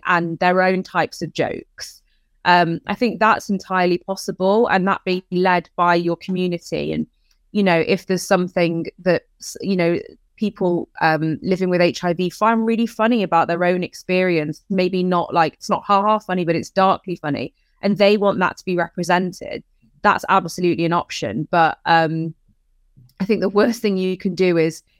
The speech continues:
if it doesn't feel like there's any humour there, then try and make it humorous. But you can make it conversationable and accessible, and you can make it something that you can talk about easily and that you can explain.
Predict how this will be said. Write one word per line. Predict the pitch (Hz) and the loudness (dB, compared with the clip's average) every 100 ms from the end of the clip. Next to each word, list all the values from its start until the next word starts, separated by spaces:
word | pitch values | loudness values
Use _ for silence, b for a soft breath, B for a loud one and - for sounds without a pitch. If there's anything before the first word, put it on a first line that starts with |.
| _ | _
if | 202 190 | -6 -4
it | - | -2
doesn't | 208 190 190 | 0 0 -2
feel | - 185 | -2 2
like | 170 - | 2 0
there's | 170 | -2
any | 175 165 | -2 -2
humour | 165 185 170 | -4 -2 -2
there, | 160 151 | 0 0
then | 151 165 | 0 -4
try | - 175 | -2 0
and | 165 | 2
make | 165 165 - | 0 -2 -6
it | - | -14
humorous. | - 180 170 170 165 247 - - | -12 -4 -2 0 2 0 -2 -12
But | - | -4
you | 196 | -4
can | - 208 208 | -2 0 2
make | 196 196 | 2 0
it | - - | -6 -6
conversationable | 196 185 190 196 185 - 165 151 143 110 - _ _ _ | -4 -2 -2 0 0 0 -4 -4 -4 -6 -6 _ _ _
and | 190 | -2
accessible, | 175 - - 175 - 165 147 - - _ _ _ - | -2 -2 -2 -2 -2 -4 -2 -4 -6 _ _ _ 0
and | 175 170 165 160 160 - _ | 2 2 0 -2 -6 -12 _
you | - - | -20 -6
can | 185 185 | 0 2
make | 180 - | 2 0
it | - | -6
something | - 185 180 170 | -2 -4 -2 -2
that | 165 | -2
you | 175 170 | -2 -4
can | - 170 | -4 -6
talk | - 190 180 - | -2 0 0 -2
about | 156 156 151 | 0 0 2
easily | 180 175 - 151 - 120 | 0 -2 0 -2 -2 -4
and | - 160 | 0 0
that | 160 | 0
you | 175 175 | -2 -4
can | 190 180 | -4 -6
explain. | - - 180 170 139 113 135 | -8 -6 0 0 0 -6 -8